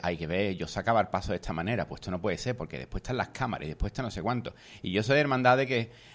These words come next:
hay comentarios por ahí de que le decían a Onda Jerez, "Mira, esta parte no la saques", porque son cosas que eran deficiencias que teníamos la, las hermandades por aquel, por aquel entonces.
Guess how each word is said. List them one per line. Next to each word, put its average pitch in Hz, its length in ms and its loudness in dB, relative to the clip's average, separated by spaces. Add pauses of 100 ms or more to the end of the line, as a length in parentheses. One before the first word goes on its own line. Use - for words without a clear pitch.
hay 95 180 2
comentarios 117 500 2
por 127 180 0
ahí 117 100 2
de 127 80 -2
que 120 80 0
le 104 80 4
decían 101 300 0
a 120 60 2
Onda 127 140 4
Jerez, 123 240 4
"Mira, 117 200 4
esta - 180 2
parte 104 260 2
no 127 80 0
la 98 120 4
saques", - 460 -6 (840)
porque 85 480 -2
son 90 260 -6
cosas 98 320 0
que 117 380 2
eran 101 300 0
deficiencias 107 600 -2
que 131 100 2
teníamos 104 460 0
la, 95 380 2
las 85 240 -4
hermandades 87 460 -2
por 131 160 -2
aquel, 92 440 -4
por 87 140 -4
aquel 90 140 -4
entonces. 80 420 -8